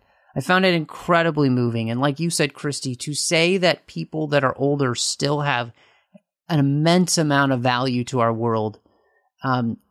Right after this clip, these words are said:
is something that we just don't get in films very often these days. We celebrate what's young and hip and happening,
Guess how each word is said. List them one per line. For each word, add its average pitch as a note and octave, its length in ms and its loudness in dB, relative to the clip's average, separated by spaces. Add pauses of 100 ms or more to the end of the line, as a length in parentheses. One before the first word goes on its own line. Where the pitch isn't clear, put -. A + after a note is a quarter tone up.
(280)
is D#3+ 200 2
something D#3+ 340 0
that D#3 100 -2
we D3+ 140 0
just D#3+ 240 -4
don't D#3+ 260 0
get D3 320 -4
in D#3 120 -2
films D3+ 440 -2
very C#3 220 0
often A#2 340 0
these A2+ 200 -4
days. G#2+ 300 -4
We C#3 120 -2
celebrate F3 580 0
what's - 240 -4
young D3+ 360 2
and A2+ 120 -4
hip D#3+ 280 0
and A#2+ 140 -4
happening, D3+ 540 -2